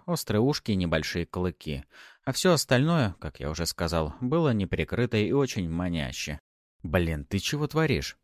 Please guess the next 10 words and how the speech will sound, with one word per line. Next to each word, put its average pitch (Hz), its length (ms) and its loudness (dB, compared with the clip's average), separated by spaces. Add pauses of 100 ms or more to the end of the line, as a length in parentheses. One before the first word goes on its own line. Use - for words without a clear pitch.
Тут 107 160 -2
же 92 160 0
шикнул 95 440 0
я 82 160 0
на 82 100 -2
суккубу, 156 640 0
зачем-то 113 480 -2
бросив 101 380 -2
ей 90 240 -2 (100)
одеяло. 80 680 -2